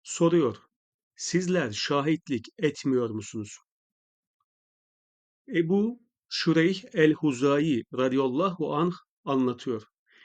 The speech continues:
Bir defasında Allah Resulü yanımıza çıka geldi ve "Sizler la ilahe illallah ve Muhammedur Resulullah diyerek şahitlik yapmıyor musunuz?"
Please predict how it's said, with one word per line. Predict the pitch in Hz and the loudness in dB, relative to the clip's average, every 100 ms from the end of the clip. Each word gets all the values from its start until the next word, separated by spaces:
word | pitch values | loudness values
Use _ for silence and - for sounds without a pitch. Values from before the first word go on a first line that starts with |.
| _ _ | _ _
Bir | 254 247 | -2 2
defasında | 202 185 131 120 120 117 151 - | 0 0 -2 -2 -4 -2 -2 -2
Allah | 143 127 165 185 | -4 -2 -2 0
Resulü | 147 - 131 120 185 - _ _ _ _ _ | -2 -2 -2 0 -2 -4 _ _ _ _ _
yanımıza | 127 151 160 151 135 123 | 0 2 4 2 2 0
çıka | - 175 180 | -2 -4 0
geldi | 147 127 110 113 190 208 _ | 2 2 -2 -2 -4 -4 _
ve | 117 147 202 - _ _ _ _ | 2 2 2 -6 _ _ _ _
"Sizler | - - 143 160 185 160 117 _ _ | -8 -2 0 2 2 0 -6 _ _
la | 127 151 196 202 | 4 6 6 2
ilahe | 190 185 185 160 - | 0 0 0 -2 -4
illallah | 202 180 170 147 147 127 - - _ _ _ _ _ | -4 -2 -2 0 0 -2 -6 -20 _ _ _ _ _
ve | 117 151 226 - _ - | 0 2 0 -8 _ -4
Muhammedur | 135 - 240 214 175 170 170 165 | -4 -2 0 2 2 2 2 2
Resulullah | 160 - 220 180 139 127 113 - - | 0 -2 -2 0 0 -2 -4 -10 -10
diyerek | 120 190 170 180 185 _ _ _ | -2 0 2 0 -4 _ _ _
şahitlik | - - 165 190 202 - 131 123 | -8 2 2 2 -2 -4 -6 -2
yapmıyor | 143 165 175 165 151 | -2 0 2 4 4
musunuz?" | 127 - 123 107 | -2 -4 -4 -4